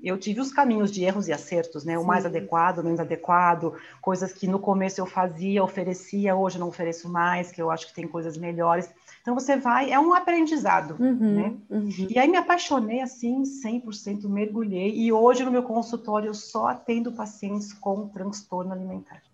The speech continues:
Speaker 2: Legal. E é muito, é, a gente vai falar um pouco sobre o que que é essa coisa da distorção,
Speaker 1: Sim,
Speaker 2: mas
Speaker 1: sim.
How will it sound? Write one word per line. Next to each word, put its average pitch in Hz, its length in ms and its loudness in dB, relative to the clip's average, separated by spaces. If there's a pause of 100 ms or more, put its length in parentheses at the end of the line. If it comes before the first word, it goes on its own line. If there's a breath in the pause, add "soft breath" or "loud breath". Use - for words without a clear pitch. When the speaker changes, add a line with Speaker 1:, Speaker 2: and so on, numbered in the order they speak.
(140)
Speaker 2:
Legal. 156 580 -6
E 233 180 4
é 226 140 10
muito, 254 880 4 (460 loud breath)
é, 202 240 4
a 196 80 6
gente 196 180 0
vai 220 100 4
falar 214 320 4
um 208 60 0
pouco 196 220 -2
sobre 190 240 -4
o 196 40 -2
que 196 140 -6
que 196 140 -2
é 180 60 6
essa 180 260 2
coisa 180 240 -4
da 180 100 2
distorção, 185 460 -2
Speaker 1:
Sim, 175 40 4
Speaker 2:
mas 190 160 2
Speaker 1:
sim. 180 240 -4